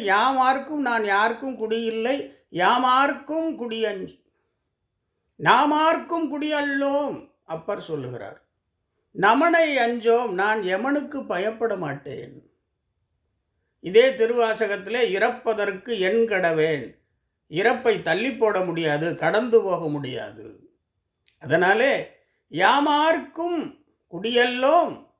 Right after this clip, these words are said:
நமனை அஞ்சோம்." நரகத்தில்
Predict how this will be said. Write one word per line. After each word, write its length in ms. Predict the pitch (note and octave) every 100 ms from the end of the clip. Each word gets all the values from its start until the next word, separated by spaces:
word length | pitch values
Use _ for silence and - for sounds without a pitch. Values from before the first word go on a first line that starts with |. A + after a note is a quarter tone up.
| _ _ _
நமனை 500 | C#3+ E3 A#3+ C#4+ C#4+ C4
அஞ்சோம்." 640 | G3+ G#3 G3 G#3 G3+ F#3+ A2 - _ _ _ _ _ _ _ _ _ _ _ _ _ _ _ -
நரகத்தில் 840 | G3+ D4 F4+ F#4+ D#4 - E4+